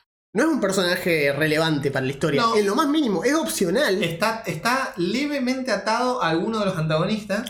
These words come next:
Speaker 1: Pero te lo podés perder
Speaker 2: Pero te lo
Speaker 1: totalmente
Speaker 2: podés, claro,
Speaker 1: y no pasa
Speaker 2: exactamente,
Speaker 1: nada,
Speaker 2: no te
Speaker 1: no
Speaker 2: enterás
Speaker 1: cambian
Speaker 2: y no
Speaker 1: nada.
Speaker 2: cambian nada.
Speaker 1: No cambian
Speaker 2: No,
Speaker 1: nada.
Speaker 2: tal cual.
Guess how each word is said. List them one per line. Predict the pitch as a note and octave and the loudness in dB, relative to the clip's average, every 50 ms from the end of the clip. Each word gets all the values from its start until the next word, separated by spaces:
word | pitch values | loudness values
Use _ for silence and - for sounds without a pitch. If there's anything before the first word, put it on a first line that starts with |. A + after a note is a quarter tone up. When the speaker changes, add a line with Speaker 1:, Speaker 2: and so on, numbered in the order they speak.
| - - | -4 -2
Speaker 1:
Pero | F3+ E3+ | 0 0
te | F3 F#3 | 2 2
lo | F3 E3+ E3 | 0 2 2
podés | F3 G#3 B3 | 2 2 2
perder | A#3+ - A#3+ G#3+ G3+ G3+ A3+ A#3 A#3 | 2 2 0 2 2 2 2 2 2
Speaker 2:
Pero | A3 F#3+ F#3+ | 2 2 2
te | G3 | 2
lo | A3 | 2
Speaker 1:
totalmente | A3 A3 A3+ A#3 A#3+ - C4 | 4 4 4 2 2 2 2
Speaker 2:
podés, | A#3+ | 2
claro, | A#3+ A#3 G#3+ | 2 2 2
Speaker 1:
y | - | 2
no | - | 2
pasa | - B3 G#3+ G#3 | 2 2 2 2
Speaker 2:
exactamente, | A#3+ A#3 A3 F#3+ D#3+ | 2 2 2 2 2
Speaker 1:
nada, | E3+ F#3 | 0 0
Speaker 2:
no | F#3 | 0
te | F#3+ G#3+ | 0 0
Speaker 1:
no | G3 G#3+ | 0 2
Speaker 2:
enterás | G3 B3 B3 | 2 2 2
Speaker 1:
cambian | B3+ B3+ A#3+ A3+ | 2 2 2 2
Speaker 2:
y | A3+ | 2
no | A#3 A#3 | 2 2
Speaker 1:
nada. | G#3+ F3 D3+ - | 2 2 0 0
Speaker 2:
cambian | E3 D#3 D#3 D3+ C#3+ C3 B2 A#2+ A2+ | 0 0 0 0 -2 -2 -2 -4 -4
nada. | - - G3 | -2 -2 0
Speaker 1:
No | G#3+ | 0
cambian | A3 A#3+ A#3+ A3+ A3 G#3+ | 0 0 0 0 0 2
Speaker 2:
No, | G#3+ | 2
Speaker 1:
nada. | A3 G#3 F3 | 2 2 2
Speaker 2:
tal | C#3+ | 2
cual. | C3 | 2